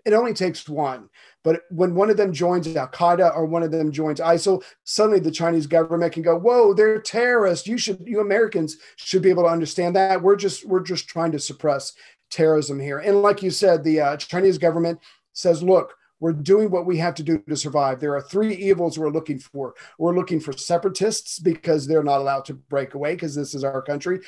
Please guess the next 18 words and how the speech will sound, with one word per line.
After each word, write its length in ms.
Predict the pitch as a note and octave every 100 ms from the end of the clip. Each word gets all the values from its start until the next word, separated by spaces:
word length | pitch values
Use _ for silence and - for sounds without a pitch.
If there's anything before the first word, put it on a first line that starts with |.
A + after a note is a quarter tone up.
| -
We're 140 | - E3+
looking 300 | F3 E3 C#3
for 140 | D3+
terrorists 600 | C#3+ - D#3+ F3 A3 -
because, 380 | D#3+ D3+ E3 D#3
like 180 | D3+ D3+
you 60 |
said, 200 | C#3 D#3+ D3+
that 160 | C#3+
disrupts 560 | D#3 D3 D#3+ D3 - - _ -
everyone's 400 | D#3+ E3 E3 C#3
daily 440 | C3 E3 D#3+ D#3+
life 280 | D3+ D3+ D#3+ D3+
and 160 | E3
it 80 | D#3+
disrupts 420 | D#3 - D3 C3+
the 120 | C#3+
economy. 440 | C3+ D3 D3+ E3+